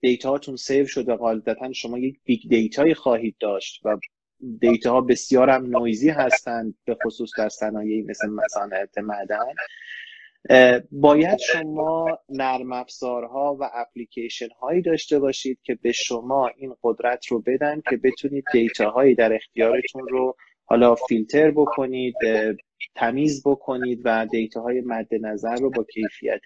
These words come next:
بالا بتونید در اختیار اون مرکز قرار بدید. خب، پس وقتی که تمام این شرایط مهیا شد، خب، یعنی شما به یک مچوریتی بسیار بالا در زمینه بحث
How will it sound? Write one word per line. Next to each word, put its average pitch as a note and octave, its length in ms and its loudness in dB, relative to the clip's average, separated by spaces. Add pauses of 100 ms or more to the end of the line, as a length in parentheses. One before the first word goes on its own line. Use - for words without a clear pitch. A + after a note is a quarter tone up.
(220)
بالا G#2+ 560 4 (380)
بتونید C3 360 0
در G#2+ 220 2
اختیار A2+ 640 0
اون A#2+ 220 -2
مرکز G#2 920 -2 (340)
قرار G3 360 0
بدید. - 200 -12 (640)
خب، - 200 -2 (440)
پس D#3 260 2
وقتی F3+ 240 -2
که A3+ 100 2
تمام D3+ 480 0
این E3+ 220 -4
شرایط A#2+ 760 0
مهیا G2+ 520 -4
شد، - 320 -12 (220)
خب، G#2 140 -6 (240)
یعنی B2 300 0
شما B2+ 300 -2
به B2 120 2
یک C3+ 240 2
مچوریتی A2+ 960 0
بسیار A#2 560 0 (100)
بالا A2 560 0
در E3+ 300 0
زمینه A2 520 -12 (200)
بحث - 320 -2